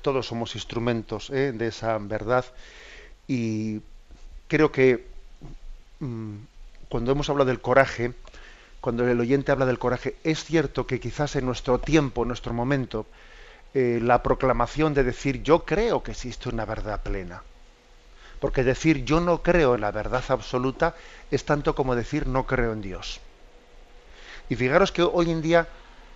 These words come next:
puede ser un poco chirriante que alguien diga "yo creo en la verdad absoluta, creo en Dios". Puede ser más fácil decir hoy en día "creo en Dios" que "creo en la verdad absoluta".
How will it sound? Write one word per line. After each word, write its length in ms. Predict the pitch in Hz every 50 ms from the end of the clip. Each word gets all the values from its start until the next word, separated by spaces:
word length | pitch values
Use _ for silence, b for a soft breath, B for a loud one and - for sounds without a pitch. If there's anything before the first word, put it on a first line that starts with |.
| - - - - - - - - - - -
puede 240 | - 156 185 165 170
ser 180 | - - 175 170
un 60 | 160
poco 220 | 139 165 160 165 151
chirriante 880 | - - - 147 143 - - 135 143 151 170 180 170 147 - 139 135 131
que 160 | - 139 135
alguien 320 | 135 135 131 139 131 135
diga 320 | 117 139 139 127 131 135 139 135
"yo 140 | 123 156 170
creo 380 | - - - - 220 202 160 131
en 60 | 120
la 100 | 113 107
verdad 320 | 117 117 117 104 120 113 -
absoluta, 640 | - 113 98 - - 120 113 113 110 - - 104 92 B B B B B B B B B B - - - - - - - - - - - - - -
creo 300 | - 160 185 202 180 143
en 100 | 123 120
Dios". 320 | 117 113 92 78 - - - - - - - - - - - - - -
Puede 200 | 147 196 214 196
ser 260 | - 180 165 147 123 135
más 280 | 127 135 180 196 -
fácil 320 | - 175 - - 151 139 123
decir 260 | 135 120 - 139 135
hoy 120 | 135 120 123
en 100 | 120 113
día 240 | 120 117 117 110
"creo 280 | - 170 175 190 175 139
en 100 | 120 120
Dios" 340 | 120 165 202 214 - - - b b b b b b b -
que 140 | - 131 -
"creo 240 | - 143 185 196
en 60 | 175 151
la 100 | 135 123
verdad 260 | 123 123 127 131 107 123
absoluta". 600 | 120 110 - 113 104 95 92 - - 85 80